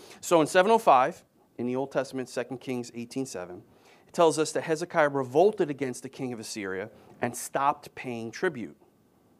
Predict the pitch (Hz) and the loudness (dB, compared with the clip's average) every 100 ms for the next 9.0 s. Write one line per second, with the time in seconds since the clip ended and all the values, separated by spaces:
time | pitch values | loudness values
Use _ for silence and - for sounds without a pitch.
0 | _ - 110 - 101 - _ _ - - | _ -16 -16 -14 -16 -16 _ _ -20 -20
1 | _ _ - 143 143 127 143 127 131 - | _ _ -4 -4 -4 -8 -8 -6 -8 -6
2 | 175 175 165 _ _ _ 139 127 196 196 | -4 -2 -4 _ _ _ -12 -4 0 0
3 | 175 160 147 139 165 170 143 135 147 139 | 0 -2 0 0 2 2 2 2 2 2
4 | 160 151 156 147 147 135 131 131 117 135 | -2 -2 -2 -2 -2 -6 -4 -4 -4 -4
5 | 156 147 143 143 127 117 _ _ 117 123 | -2 -2 -4 -6 -8 -8 _ _ -4 -2
6 | 123 156 147 - 143 123 110 143 151 143 | 2 2 2 -2 -6 -6 -6 -4 -2 -4
7 | 123 139 143 147 143 131 127 160 160 147 | -2 -4 -6 -10 -8 -4 2 4 4 2
8 | 131 139 139 139 120 113 - 160 160 160 | 2 0 0 -4 -4 -6 -4 -2 0 -2